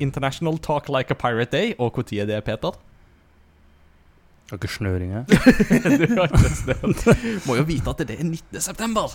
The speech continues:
Speaker 1: Det er jo en viktig dag i året.
Speaker 2: Altså, jeg visste jo, jeg visste jo egentlig det. Jeg ville bare sjekke om du visste.
Speaker 1: Ja, ja, ja, jeg skjønner, jeg skjønner. Fun fact, du kan jo sette opp, eh,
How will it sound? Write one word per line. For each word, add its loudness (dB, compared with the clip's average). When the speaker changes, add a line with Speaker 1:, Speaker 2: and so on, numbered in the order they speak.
Speaker 1:
Det -12
er -2
jo -4
en -4
viktig -10
dag -2
i -8
året. -2
Speaker 2:
Altså, 2
jeg 4
visste 2
jo, 0
jeg 6
visste 0
jo 4
egentlig 0
det. 6
Jeg 8
ville 4
bare 8
sjekke 0
om 0
du 6
visste. 0
Speaker 1:
Ja, 2
ja, 0
ja, 4
jeg -8
skjønner, -8
jeg -10
skjønner. -6
Fun 4
fact, -4
du -2
kan -2
jo -2
sette -2
opp, -8
eh, 0